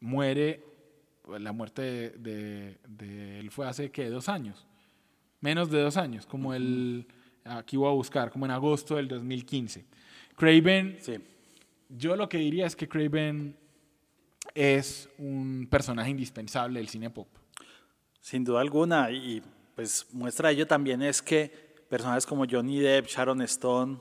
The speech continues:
Speaker 2: Bruce Willis le deben sus primeros, o sea, estamos hablando de verdaderos íconos del cine de, de ochenta y noventa. Eh,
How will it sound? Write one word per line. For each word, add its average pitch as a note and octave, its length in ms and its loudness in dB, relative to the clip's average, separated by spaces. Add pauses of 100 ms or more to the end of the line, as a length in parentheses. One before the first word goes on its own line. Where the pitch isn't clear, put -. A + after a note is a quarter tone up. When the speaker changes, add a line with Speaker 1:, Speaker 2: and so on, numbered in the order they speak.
(160)
Speaker 2:
Bruce C3+ 240 4
Willis D3 540 8 (200)
le A#2 80 -2
deben A#2 160 0
sus C3 160 -2
primeros, B2+ 600 -2 (360)
o B2+ 120 -8
sea, A#2+ 100 -6
estamos D3 320 -2
hablando C3+ 320 4
de C#3+ 140 6
verdaderos B2+ 560 2
íconos B2 380 -2
del G#2+ 140 -6
cine C3 380 -4 (360)
de, B2 320 0
de A#2+ 500 -6
ochenta C#3 500 2
y C#3 60 0
noventa. A#2+ 520 0 (400)
Eh, A#2+ 560 -4